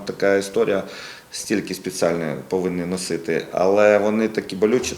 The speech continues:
це, це ж кістки ламаються, ст-, становляться, потрібно,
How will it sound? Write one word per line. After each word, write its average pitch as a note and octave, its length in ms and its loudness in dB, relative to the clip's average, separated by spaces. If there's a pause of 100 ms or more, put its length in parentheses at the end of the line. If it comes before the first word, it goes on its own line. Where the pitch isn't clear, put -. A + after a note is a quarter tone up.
це, F2+ 120 -2
це - 220 -4
ж - 120 -4 (120)
кістки - 340 -8
ламаються, F#2 800 4
ст-, - 240 -8
становляться, F#2 760 0 (540)
потрібно, F#2+ 460 -2